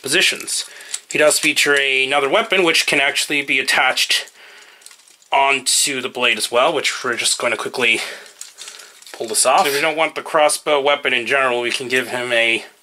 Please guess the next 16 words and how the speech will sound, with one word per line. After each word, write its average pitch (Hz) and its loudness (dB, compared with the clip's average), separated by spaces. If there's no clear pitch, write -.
spear 151 0
weapon 117 0
instead. 107 0
So - -2
we're 110 -12
just - -2
gonna 113 0
quickly 120 0
attach - 0
the - -20
components 180 -2
and 190 -2
give 107 -6
him 113 -6
a 120 -2
spear. 123 0